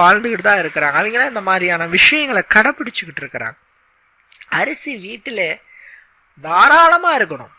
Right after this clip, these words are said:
அதிகமா இருக்கணும். அது நீங்க நல்ல அரிசி தான் வச்சிருக்கணும், அ-, அ-, அல்லது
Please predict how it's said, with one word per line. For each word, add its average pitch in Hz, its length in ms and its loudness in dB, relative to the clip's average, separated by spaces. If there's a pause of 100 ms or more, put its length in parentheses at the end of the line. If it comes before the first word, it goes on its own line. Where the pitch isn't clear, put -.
(280)
அதிகமா 269 540 -6
இருக்கணும். 120 340 -14 (1080)
அது 175 280 -2
நீங்க 180 160 -6
நல்ல 156 280 -4
அரிசி 196 300 -4
தான் 240 260 2
வச்சிருக்கணும், 220 600 -6 (460)
அ-, - 160 -6
அ-, 170 220 0
அல்லது 175 220 -4